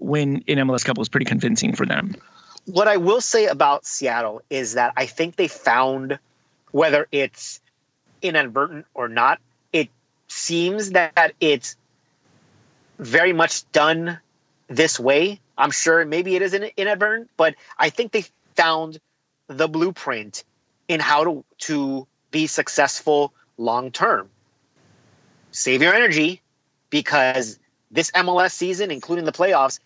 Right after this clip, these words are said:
Speaker 2: is one hell of a marathon. And turn it up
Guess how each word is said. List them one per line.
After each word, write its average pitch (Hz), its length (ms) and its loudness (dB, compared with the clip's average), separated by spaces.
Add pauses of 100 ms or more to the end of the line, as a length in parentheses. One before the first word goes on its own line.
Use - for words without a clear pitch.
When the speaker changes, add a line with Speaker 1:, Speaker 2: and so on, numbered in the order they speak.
(120)
Speaker 2:
is 139 140 -2
one 135 300 0
hell 151 200 2
of 151 120 0
a 147 40 0
marathon. 143 520 0 (800)
And 165 160 0
turn 185 220 2
it 170 80 4
up 180 320 2